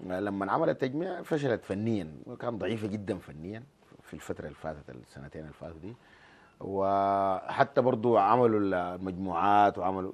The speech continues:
كل الأفكار الغير ال-، أنا، أنا هوم أند واي دي هي فشلت. يعني أنا أفتكر إنه ب-، بترجع الحياة للولايات. أنت شفت ال-،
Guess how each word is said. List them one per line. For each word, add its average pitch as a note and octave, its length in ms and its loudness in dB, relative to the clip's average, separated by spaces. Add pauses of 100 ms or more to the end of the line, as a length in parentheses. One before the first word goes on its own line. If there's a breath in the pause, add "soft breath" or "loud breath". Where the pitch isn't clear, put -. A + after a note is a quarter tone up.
(160)
كل G3+ 220 0
الأفكار D3 560 6 (340 loud breath)
الغير A2+ 380 8
ال-، G2+ 140 2
أنا، G#2 340 0
أنا G#2+ 100 -2
هوم B2+ 280 0
أند C3 140 -2
واي D#3 180 0
دي D3+ 260 -2 (100)
هي B2+ 540 -4 (280)
فشلت. E2 440 -6
يعني D#2 160 -12
أنا G2+ 100 -8
أفتكر A2 360 -6
إنه A#2 180 -8 (600 soft breath)
ب-، - 140 -4 (120)
بترجع C3+ 600 4
الحياة B2+ 300 8
للولايات. F#2+ 580 2 (420)
أنت D#2+ 140 -16
شفت B2+ 300 -8
ال-، E2 280 -8